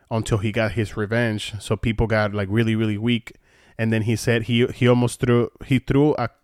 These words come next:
pretty much a curse that if anyone would eat, um,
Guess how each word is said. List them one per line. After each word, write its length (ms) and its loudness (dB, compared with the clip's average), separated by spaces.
pretty 240 0
much 260 0
a 60 -10
curse 500 -2
that 240 0
if 180 -4
anyone 440 2
would 220 -2
eat, 360 0
um, 640 -2